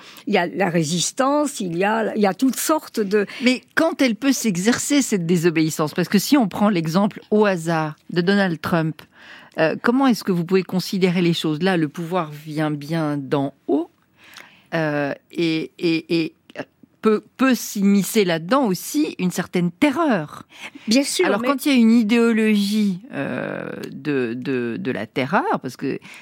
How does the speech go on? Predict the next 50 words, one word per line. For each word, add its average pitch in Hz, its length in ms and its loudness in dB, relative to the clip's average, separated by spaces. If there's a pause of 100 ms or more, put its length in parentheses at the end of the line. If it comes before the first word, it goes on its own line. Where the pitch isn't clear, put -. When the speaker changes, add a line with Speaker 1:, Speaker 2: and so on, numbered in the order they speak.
(160)
Speaker 2:
euh, 135 240 0 (280)
et 180 160 -2
qu'on 185 160 -2
fabrique 185 500 0
une 165 80 0
sorte 156 240 0
de 156 100 2
monde 160 340 2
fictif, - 760 -6 (640)
Speaker 1:
Mais 247 120 4
Speaker 2:
que 285 120 2
peut 247 200 0
faire 339 300 -2
les, 196 500 -2
que 233 100 4
peuvent 214 180 -2
faire 302 180 -2
les 214 80 0
résistants 226 500 0
qui 262 100 -2
sont 240 220 0
à 233 60 0
la 208 80 0
Speaker 1:
Non, 294 80 2
Speaker 2:
base. 330 120 0
Speaker 1:
non, 269 120 -4
je - 60 -10
suis 269 140 -2
tout 320 140 -4
à 294 80 2
fait 277 120 -2
d'accord, 254 280 0
mais 240 120 4
l'erreur 240 380 0
de 226 80 0
Foucault, 285 520 -2
c'est 220 140 -2
de 202 80 -4
parler 233 360 0
du 214 120 0
pouvoir 220 640 -2
en 202 80 0
général 208 540 -2 (420)
et 196 100 2
de, 208 220 -4
et 226 80 2
de 202 120 2
ne 208 140 2
pas 277 200 0
mentionner, 226 760 0